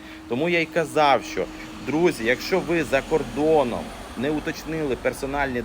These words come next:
дані, не вказали свою іноземну адресу, то повістки вам будуть приходити в Україну і вас там знайдуть, вичислять, тому що в цьому немає великої проблеми.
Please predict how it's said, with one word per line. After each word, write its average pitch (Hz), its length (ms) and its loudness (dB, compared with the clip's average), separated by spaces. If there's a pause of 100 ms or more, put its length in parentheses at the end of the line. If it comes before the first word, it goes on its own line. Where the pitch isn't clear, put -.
дані, 131 340 2
не 113 60 -2
вказали 131 460 -2
свою 131 280 -8
іноземну 123 480 -4
адресу, 113 580 0
то 120 80 -8
повістки 143 440 -6
вам 123 140 -4
будуть 127 200 -8
приходити 131 460 -8
в 120 40 -12
Україну 117 680 -4
і 98 60 -4
вас 113 180 0
там 131 140 -4
знайдуть, 127 680 -6
вичислять, 113 600 -6
тому 107 200 -6
що 120 120 -10
в - 100 -18
цьому 139 180 0
немає 131 420 -2
великої 123 440 -6
проблеми. 110 640 -2